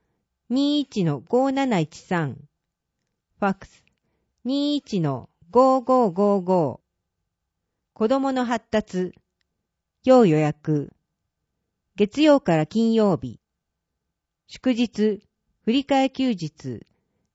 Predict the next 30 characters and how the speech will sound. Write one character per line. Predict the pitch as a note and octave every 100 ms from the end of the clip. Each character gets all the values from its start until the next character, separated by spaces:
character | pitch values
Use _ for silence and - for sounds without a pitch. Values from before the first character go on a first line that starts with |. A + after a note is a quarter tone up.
| -
年 | A#3+ C4+ C4+ C4
末 | B3
年 | C4 B3
始 | -
は | D#3+
除 | D3+ D#3 F3+
き | E3+ D3+
ま | D3
す。 | D3+ _ _ _ _ _ _ _ _ _ _ _ _
八 | G3+ - D#4
時 | A#3+
三 | A#3+ B3
十 | A#3 B3
分 | - F3 D#3
か | D3+ C#3
ら | C3 - _ _ _
十 | A#3+ C#4+ C4+
七 | - B3+
時 | F3
十 | D#3+ A#3
五 | E3 F3
分。 | D3+ B2 G#2+ - _ _ _ _ _ _ _ _ _ _ _
子 | G#3+
ど | C4
も | C4+
発 | B3+ B3+
達 | - A#3+ -
支 | - A#3+
援 | A3
室。 | F#3 - - C#3 A2+